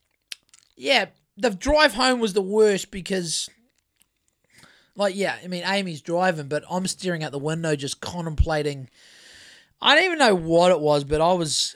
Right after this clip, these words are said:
fuck, man, I was so introspective. And, um, I mean, I probably could have just had a third of one of those, eh? But, I mean,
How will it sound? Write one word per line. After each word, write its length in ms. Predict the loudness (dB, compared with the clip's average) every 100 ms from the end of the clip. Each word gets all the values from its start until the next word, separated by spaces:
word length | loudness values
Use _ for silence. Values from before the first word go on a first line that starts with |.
| -12
fuck, 360 | -8 -6 -6
man, 200 | -8 -8
I 100 | -4
was 140 | -4 -4
so 300 | -4 -2 -4
introspective. 920 | -4 -10 -8 -8 -8 -10 -8 -10 -12 -20 -4
And, 260 | 0 4
um, 320 | 4 4 -2 -12 _ _ _ _ _ -10
I 40 | 0
mean, 120 | 4
I 80 | 4
probably 380 | 4 4 4
could 160 | 0 -4
have 80 | -4
just 180 | -6 -4
had 120 | -6
a 100 | -6
third 400 | -10 -6 -4 -2
of 100 | -4
one 140 | -6
of 100 | -6
those, 260 | -6 -4 -4
eh? 200 | -6 -6
But, 160 | -8 -10 _ -20 -20 -20 -20 _ _
I 120 | -6 -4
mean, 400 | -2 -2 -4